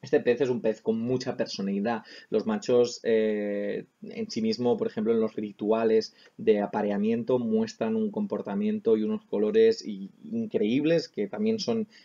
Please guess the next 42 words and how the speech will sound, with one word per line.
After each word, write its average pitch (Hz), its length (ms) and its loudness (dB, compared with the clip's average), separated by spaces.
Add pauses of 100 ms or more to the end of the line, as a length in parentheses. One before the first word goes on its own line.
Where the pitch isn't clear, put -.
(140)
eh, 202 320 2
muy 120 340 0
es-, 117 160 -4
muy 113 340 -2
dignos 113 500 -2
de, 104 300 -2
de 101 420 -4
ver 117 160 2
alguna 107 280 0
vez 101 180 -6
en 107 80 -2
la 117 80 -2
vida 151 320 2 (240)
y, 151 360 -2
eh, 120 160 2
por 143 140 2
lo 143 80 4
general 120 360 -2
el 120 80 -4
temperamento 107 560 -2
de 117 60 2
estos 113 260 -6
peces 113 320 -2
suele 123 340 2
respetar 117 720 -2
en 120 140 -4
sí - 160 -8
mismo, 120 460 -4 (260)
eh, 104 240 -4
los 107 240 -4
corales 113 520 0
y 101 280 -4
a 101 60 0
otros 117 420 0
invertebrados 107 720 -2
de 107 100 -2
mayor 98 260 -4
tamaño 110 360 -6
como 98 220 -6
erizos, 120 800 0
holoturias, 110 760 -2
etcétera. 98 480 -6